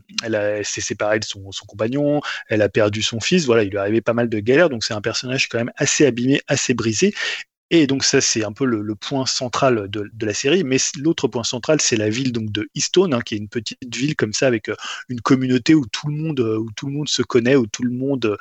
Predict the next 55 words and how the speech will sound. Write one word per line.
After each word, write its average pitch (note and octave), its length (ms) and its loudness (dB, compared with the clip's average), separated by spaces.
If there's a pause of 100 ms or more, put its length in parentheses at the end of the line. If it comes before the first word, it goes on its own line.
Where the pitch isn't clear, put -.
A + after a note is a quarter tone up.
(300)
euh, G#2+ 120 0
sait - 200 4
ce - 80 4
que C3 120 2
fait C#3 200 4
son A2+ 260 0
voisin, B2 580 4
un A2 60 -4
peu F3+ 160 2
comme C3 180 2
il B2 80 -6
pouvait B2+ 180 0
y A#2 60 2
avoir A#2+ 160 2
dans A#2 140 -6
les G#2+ 140 -6
communautés, A2 400 -6
un A#2 80 -2
peu A#2+ 120 -10
comme G#2+ 160 -8
dans G2+ 100 -16
Twin B2 240 -6
Peaks, - 340 -2 (280)
où A#2 60 -6
finalement B2 520 2
toutes - 240 -6
ces A2 340 0
histoires A2 340 2
de A2+ 120 4
meurtre, C3 460 2 (280)
elles A2 220 0
avaient A#2+ 240 6
un A#2+ 160 2
impact A#2 540 -4
sur - 260 -8
tous D#3 200 -6
les, B2 200 4
euh, G#2+ 480 -2
sur - 200 -10
tous - 140 -6
les, B2+ 80 -8
presque - 400 -2
tous - 140 -6
les B2 160 4
habitants A#2+ 320 -2
de A2+ 80 -6
la G#2+ 100 -2
ville, D3 180 2
et A2 80 0
t'avais G#2 180 -6
l'impression G#2+ 400 -6
qu'il - 160 -16
pouvait A2 180 -2
se - 80 0
cacher - 360 0